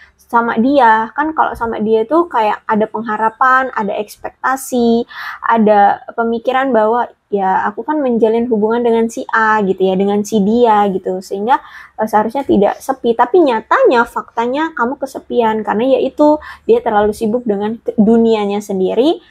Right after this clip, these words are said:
kamunya dianggurin, kamunya di-, tidak pedulikan. Nah, sekarang kamu walaupun saat ini lajang tuh kayak fine-fine aja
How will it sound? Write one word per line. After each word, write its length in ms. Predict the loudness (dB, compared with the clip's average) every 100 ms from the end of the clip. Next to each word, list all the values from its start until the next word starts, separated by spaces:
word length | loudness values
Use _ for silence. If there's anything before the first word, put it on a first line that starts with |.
| _
kamunya 320 | -4 -2 -2
dianggurin, 880 | -2 -2 0 2 2 2 0 -2 -6
kamunya 320 | -6 -6 -4 -4
di-, 80 | -6 _
tidak 240 | -4 -2
pedulikan. 480 | -2 0 0 0 -2
Nah, 80 | -2
sekarang 400 | -2 0 0 -2 -6 -20 -20 _ 0
kamu 160 | 4
walaupun 560 | 4 4 2 0 -4 -2
saat 240 | -4 -4
ini 240 | -4 -6 -2
lajang 400 | -2 -2 -4 -2
tuh 160 | -4
kayak 320 | 0 0 -2
fine-fine 400 | -4 -6 -6 -8
aja 400 | -6 -6 -4 -6